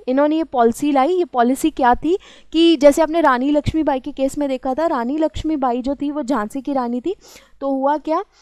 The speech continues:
उनके जब husband और उनके बेबी की जब death होती है, तो उसके बाद जो है, कोई भी male जो है, अ, नहीं संभालने वाला होता है राज्य, तो अंग्रेज़ क्या करते थे, ऐसे राज्यों को जो है, हड़प लेते थे, अपने अंदर ले आते थे।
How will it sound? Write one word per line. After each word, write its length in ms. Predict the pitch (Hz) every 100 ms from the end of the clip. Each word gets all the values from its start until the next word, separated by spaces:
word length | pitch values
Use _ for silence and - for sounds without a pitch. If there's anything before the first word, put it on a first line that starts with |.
| - _
उनके 300 | 240 254 302
जब 140 | 311 294
husband 380 | 254 226 277
और 120 | 285 285
उनके 260 | 262 294
बेबी 540 | 240 - 202 202 233 254
की 120 | 269
जब 180 | 269 220
death 220 | 240 -
होती 200 | 247 302
है, 40 |
तो 140 | 339 294
उसके 380 | 269 269 311
बाद 260 | 254 240 247
जो 140 | 226
है, 160 | 269 269 -
कोई 200 | 240 247
भी 220 | 277 311 -
male 400 | 226 247 294 202 - - -
जो 120 | 220 247
है, 140 | 247 - -
अ, 160 | 226
नहीं 240 | 233 247 285
संभालने 460 | 277 226 220 220
वाला 200 | 240 240
होता 280 | 240 226 240
है 80 | 240
राज्य, 380 | 214 196 294 403 - - -
तो 60 |
अंग्रेज़ 480 | - 247 262 311 339
क्या 180 | 339 320
करते 340 | 302 262 -
थे, 100 | -
ऐसे 340 | 359 - 247 302
राज्यों 340 | 285 240 214 254
को 160 | 269
जो 120 | 247 269
है, 240 | 240 320 - - -
हड़प 280 | 247 254 240
लेते 240 | 214 208
थे, 60 | 220
अपने 240 | 220 262
अंदर 260 | 262 254 240
ले 120 | 214
आते 280 | 185 - 190
थे। 140 | 196